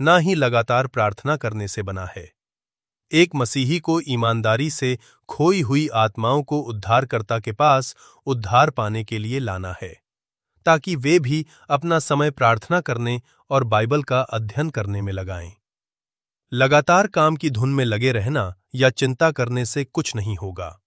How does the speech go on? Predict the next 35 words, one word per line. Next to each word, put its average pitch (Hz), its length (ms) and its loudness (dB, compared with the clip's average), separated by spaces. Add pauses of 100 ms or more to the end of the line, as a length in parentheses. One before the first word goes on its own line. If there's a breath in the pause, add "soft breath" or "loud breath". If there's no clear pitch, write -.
(600)
ऐसा 139 280 4
करने 131 340 0
से 139 180 -2
व्यक्तिगत 120 480 -2
धार्मिकता, 113 680 -2 (240 soft breath)
स्वास्थ्य 143 600 2
आदि 123 280 0
को 131 140 -2
नकार 117 380 0
दिया 110 200 -4
जाता 92 420 -8
है, 85 180 -14 (560)
जिससे 143 340 0
शारीरिक 139 580 0 (260 soft breath)
व 135 120 4
मानसिक 120 520 0
नुकसान 101 400 -6
होता 95 340 -10 (100)
है। 82 220 -16 (1120)
वे 160 220 4
सब 185 280 2
जो 170 180 2
प्रभु 131 340 0
के 160 180 0
अधीन 131 400 -2
काम 120 280 2
करने 117 320 -2
का 120 140 -2
प्रशिक्षण 117 580 -4
ले 110 160 -2
रहे 131 300 0 (260 soft breath)
और 131 140 2
सीख 180 400 -4
रहे 107 300 -2
हैं, 87 180 -12